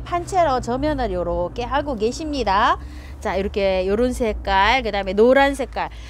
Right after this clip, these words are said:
거의 비슷합니다요. 두 개를 다 사실 경우에는 요렇게 가지만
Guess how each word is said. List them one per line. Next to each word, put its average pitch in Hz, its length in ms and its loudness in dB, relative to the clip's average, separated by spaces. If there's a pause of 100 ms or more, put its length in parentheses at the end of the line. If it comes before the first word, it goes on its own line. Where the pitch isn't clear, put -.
(160)
거의 269 460 6
비슷합니다요. 359 1000 2
두 381 160 2
개를 427 300 4
다 277 160 -6
사실 370 420 0
경우에는 285 640 0
요렇게 277 280 0
가지만 339 440 0